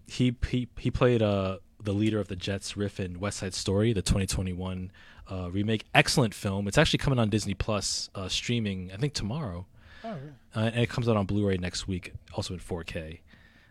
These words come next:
Speaker 1: I think he could play it off 'cause he plays, he plays brash and bold and somewhat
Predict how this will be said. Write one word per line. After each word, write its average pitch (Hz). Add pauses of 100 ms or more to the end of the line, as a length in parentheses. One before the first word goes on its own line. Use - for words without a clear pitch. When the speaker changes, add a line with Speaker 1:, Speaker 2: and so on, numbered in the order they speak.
(160)
Speaker 1:
I 139
think 247
he -
could 202
play 180
it -
off 165
'cause -
he 170
plays, 147
he 151
plays 156
brash 104 (520)
and 95
bold 104
and 90 (380)
somewhat 131